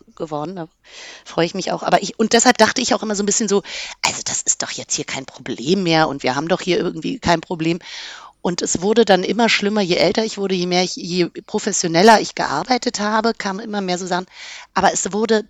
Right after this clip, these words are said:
dann richtig schlimm, als ich da beim Fernsehen angefangen habe. Da habe ich verstanden, okay, alles klar, das ist das Ding. Wenn du an diese Glasdecke kommst, wenn du in diesem System da versuchst, eben was anders zu machen und so, äh, Wahnsinn. Also ich hab, hab auch viele Leute gehabt, die mir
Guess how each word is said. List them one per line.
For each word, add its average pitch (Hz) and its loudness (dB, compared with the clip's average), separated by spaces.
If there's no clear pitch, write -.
dann 240 4
richtig 208 -2
schlimm, 180 -4
als - -8
ich 160 -14
da 170 -4
beim 160 -8
Fernsehen 143 -10
angefangen 135 -10
habe. 156 -10
Da 226 8
habe 214 2
ich - -6
verstanden, 170 -2
okay, - -10
alles 165 -2
klar, - -10
das 185 4
ist 190 -4
das - -6
Ding. 104 -8
Wenn 190 -4
du 196 0
an 180 2
diese 180 -4
Glasdecke 202 2
kommst, - -6
wenn 175 0
du 190 -2
in 190 -2
diesem 240 0
System 180 -2
da 190 4
versuchst, 190 -2
eben 165 -2
was 156 -2
anders 196 -4
zu 165 -8
machen 160 -4
und 156 -8
so, 151 -4
äh, 139 0
Wahnsinn. 139 -4
Also 165 2
ich 160 -2
hab, - -4
hab - -2
auch - -10
viele 180 2
Leute 156 2
gehabt, 147 -4
die 156 -6
mir 147 -6